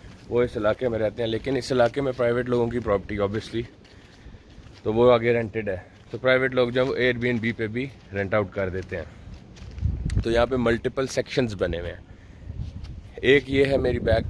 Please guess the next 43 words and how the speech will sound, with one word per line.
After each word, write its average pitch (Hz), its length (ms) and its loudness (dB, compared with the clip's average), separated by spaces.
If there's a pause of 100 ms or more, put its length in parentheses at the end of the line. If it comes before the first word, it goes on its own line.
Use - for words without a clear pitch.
(600)
मैं 107 100 2
आपको 110 260 2
front 113 280 4
से 107 120 -8
दिखाता 95 380 -2
हूँ। 92 120 -4 (800)
ये 120 240 8
है, 117 180 6 (300)
यहाँ 104 280 6
से 120 180 0
शुरू 113 220 2
होता 110 200 4
है 113 60 8
ऐसे 110 180 0
पूरा 110 480 4
घूम 98 340 2
के, 104 120 2
ऐसे 104 280 4
square 107 400 4
बना 101 200 6
हुआ 98 120 4
है 104 60 0 (480)
और 110 100 8
बीच 107 260 6
में 113 100 8
इसका 113 180 4
अपना 107 280 4
pool 110 280 2
वगैरह। 98 420 2 (1200)
उसी 113 220 2
तरह 113 320 8
एक 104 200 6
ये 113 220 8
है, 110 160 8 (240)
यूं 107 240 6
पूरा 104 300 4
square, 101 460 6
इसके 98 280 2
अंदर 101 180 6
अपना 98 260 2
pool 101 280 0
वगैरह 95 380 4
है। 92 200 4